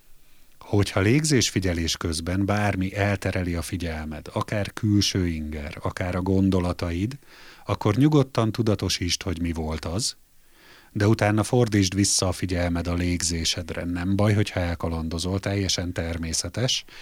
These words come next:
csak ahogy ezt észrevetted, fordítsd vissza a figyelmed a légzésedre. Miközben ezt folytatod, ezt a légző gyakorlatot, szép fokozatosan kezd el elnyújtani a kilégzést.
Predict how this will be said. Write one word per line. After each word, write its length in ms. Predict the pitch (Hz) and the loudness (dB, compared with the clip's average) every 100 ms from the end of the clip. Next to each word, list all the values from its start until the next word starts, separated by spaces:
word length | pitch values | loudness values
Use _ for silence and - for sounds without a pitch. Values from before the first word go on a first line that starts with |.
| - - | -18 -14
csak 200 | - 113 | -4 0
ahogy 280 | 156 156 131 | 4 4 4
ezt 200 | 113 - | 2 0
észrevetted, 840 | 90 90 98 98 110 - - 156 - - - | -2 0 0 0 -2 -4 0 0 0 -20 -18
fordítsd 560 | - 104 85 87 85 80 | -2 2 2 2 0 -2
vissza 380 | 80 - - 82 | -2 0 0 -4
a 40 | |
figyelmed 560 | - 87 85 80 78 78 | -6 -6 -4 -4 -6 -6
a 60 | |
légzésedre. 880 | 76 76 73 80 80 - 76 - 107 - _ - - - - - - - - - | -8 -8 -6 -6 -6 -6 -8 -14 -16 -20 _ -20 -20 -20 -20 -20 -20 -20 -20 -8
Miközben 520 | 101 92 87 82 80 | -4 -2 -2 -2 -4
ezt 160 | 76 - | -4 -6
folytatod, 600 | - 85 82 104 151 147 | -6 -8 -6 -8 -6 -6
ezt 220 | 92 - | -4 -8
a 40 | 82 | -10
légző 340 | 85 110 - | -10 -8 -8
gyakorlatot, 840 | 131 113 - 98 95 90 92 - - - - - - - | -6 -8 -4 -6 -4 -6 -8 -12 -20 -20 -20 -20 -20 -6
szép 380 | - - 147 147 | -2 2 2 0
fokozatosan 760 | 101 - 90 87 90 - 92 | -8 -4 -4 -4 -4 -4 -4
kezd 300 | - 117 104 | -2 -4 -2
el 120 | 92 | -2
elnyújtani 640 | 92 92 92 85 82 85 82 | 0 0 -2 -2 -4 -6 -4
a 80 | 82 | -6
kilégzést. 1080 | - 95 87 80 78 78 76 - - - | -6 -4 -4 -6 -6 -8 -8 -8 -10 -12